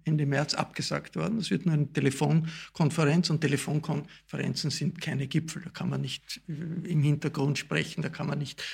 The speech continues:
wirklich kommunizieren. Es, äh, funktioniert das Europäische Parlament nur mehr über Tele-, äh, Konferenzen. Die E U Schengen, der Schengen-Raum existiert eigentlich de facto nicht mehr. Äh,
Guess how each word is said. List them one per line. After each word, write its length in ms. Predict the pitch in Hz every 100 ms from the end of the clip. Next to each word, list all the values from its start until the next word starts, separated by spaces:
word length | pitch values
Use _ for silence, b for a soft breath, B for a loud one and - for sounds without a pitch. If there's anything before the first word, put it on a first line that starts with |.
| B
wirklich 320 | - - 135
kommunizieren. 800 | - 139 139 131 - 143 180 190 B B B B -
Es, 360 | 160 - -
äh, 200 | 175 143
funktioniert 640 | 139 160 156 165 156 156 160
das 140 | 147
Europäische 480 | 139 135 143 131 147
Parlament 540 | 143 127 131 160 196
nur 120 | 175 165
mehr 220 | 170 170
über 340 | 160 156 160 - _
Tele-, 460 | - 156 160 170 170 170 B B _
äh, 680 | 156 156 156 147 151 - 160
Konferenzen. 920 | - 151 151 147 160 190 - 214 214 B B B B B B B - -
Die 300 | 196 196 - _ _ - _ _ - -
E 120 | 160 165
U 240 | 190 226
Schengen, 680 | - - 208 277 170 139 120 - - -
der 100 | 165
Schengen-Raum 680 | 160 196 262 214 - 160 160
existiert 520 | - 196 - - -
eigentlich 360 | - 156 - -
de 100 | 151
facto 460 | - - - - - _
nicht 300 | 151 131 -
mehr. 180 | - - B B B -
Äh, 160 | -